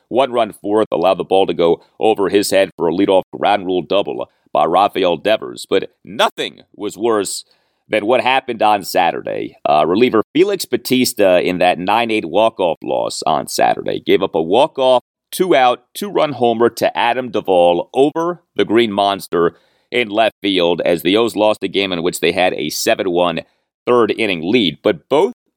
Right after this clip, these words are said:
of the runs were unearned. Why? The Red Sox's previous batter, Masataka Yoshida, reached base via a two-out fielding error by left fielder Ryan McKenna, who dropped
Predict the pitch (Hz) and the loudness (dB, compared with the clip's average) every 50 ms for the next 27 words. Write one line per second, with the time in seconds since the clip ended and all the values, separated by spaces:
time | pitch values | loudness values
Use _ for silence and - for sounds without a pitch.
0 | - 101 110 98 95 101 92 82 104 117 123 127 135 135 135 139 - - - - | -4 -4 -4 -2 -2 -2 -2 0 2 2 2 0 -2 -8 -16 -16 -18 -18 -18 -8
1 | - 87 92 90 - - 120 127 127 101 76 60 50 50 _ _ - _ _ _ | -2 0 0 0 2 0 0 0 0 -4 -8 -8 -12 -16 _ _ -20 _ _ _
2 | - 80 95 117 139 175 214 220 - _ _ _ _ _ _ _ _ _ _ - | 0 2 2 2 2 0 -2 -4 -8 _ _ _ _ _ _ _ _ _ _ -8
3 | - 101 104 151 202 180 - - 190 180 175 170 - 143 113 - - - 170 196 | -6 -4 -2 -2 -2 -2 -2 -2 -2 -2 -2 -4 -8 -12 -14 -8 -2 0 0 0
4 | 190 127 123 98 - - - 85 80 78 73 80 95 104 _ _ _ _ _ _ | 0 0 -4 -4 -4 0 0 2 2 2 0 0 -2 -4 _ _ _ _ _ _
5 | - - 117 131 127 - 127 107 - - 135 147 165 - 170 156 139 127 127 117 | -4 0 0 2 2 0 -4 -8 -4 -2 0 0 0 0 -2 -4 0 0 0 0
6 | - - - 135 120 98 78 80 85 87 - _ - 87 107 147 160 - - - | 0 -2 -4 -2 -2 0 2 2 0 0 -2 _ -4 0 2 2 2 0 -2 -2
7 | 127 120 120 123 120 - - 78 95 104 110 107 104 101 - 95 - - - - | 0 2 2 2 0 0 0 0 2 2 2 2 2 2 0 -2 -4 -4 -2 0
8 | 147 143 143 139 127 120 - _ _ _ _ - 156 190 226 220 165 131 101 69 | 2 2 4 4 4 2 0 _ _ _ _ -2 2 2 2 2 2 -2 -2 -2
9 | 57 69 65 52 52 - - _ _ _ _ _ _ _ _ _ _ _ _ _ | -6 -6 -6 -6 -8 -10 -14 _ _ _ _ _ _ _ _ _ _ _ _ _
10 | - - 71 76 76 78 95 127 175 180 - - 190 196 190 175 139 123 101 82 | -2 0 0 0 0 0 0 -2 -2 -2 -4 -4 -2 0 0 2 2 2 2 2
11 | 82 95 113 131 151 170 175 160 160 - - - - 107 98 92 92 98 95 - | 0 0 2 0 0 -2 -4 -8 -10 -10 -8 -4 -2 -2 -2 0 0 -2 -2 -4
12 | - - 92 90 82 73 - - 85 90 101 127 143 156 _ _ _ _ | -2 0 0 0 0 -2 -4 -4 0 2 2 2 0 0 _ _ _ _